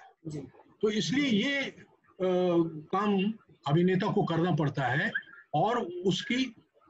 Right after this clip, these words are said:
Speaker 2: एक संरचना उसको अपने, अ, अपनी सोच के आधार पर, अपने अनुभव के आधार पर,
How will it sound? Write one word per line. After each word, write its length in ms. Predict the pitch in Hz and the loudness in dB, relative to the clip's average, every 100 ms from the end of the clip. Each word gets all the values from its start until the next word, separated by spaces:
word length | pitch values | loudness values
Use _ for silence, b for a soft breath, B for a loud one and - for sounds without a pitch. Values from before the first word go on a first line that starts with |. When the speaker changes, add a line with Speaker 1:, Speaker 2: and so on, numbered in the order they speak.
| _ _ - | _ _ -4
Speaker 2:
एक 140 | 175 - | -2 0
संरचना 560 | 185 180 165 190 208 | 2 2 2 0 2
उसको 320 | 202 185 - | 2 2 2
अपने, 380 | 175 147 175 214 - _ _ - 151 | -2 0 0 -2 -6 _ _ -2 2
अ, 40 | 156 151 147 139 135 _ _ _ _ _ - - 127 | 4 4 2 0 -4 _ _ _ _ _ -12 -8 -4
अपनी 240 | - 156 | 0 0
सोच 360 | 151 151 165 160 | 2 0 0 0
के 120 | 185 | 0
आधार 360 | 151 135 143 | 0 0 0
पर, 360 | 151 185 214 220 - - _ 131 | 0 0 0 -2 -12 -20 _ -6
अपने 240 | 139 156 | 0 0
अनुभव 400 | 127 147 143 175 | 2 2 4 2
के 120 | 160 | 0
आधार 380 | 170 151 147 160 | 0 2 2 0
पर, 500 | 175 208 214 - | 0 0 0 -4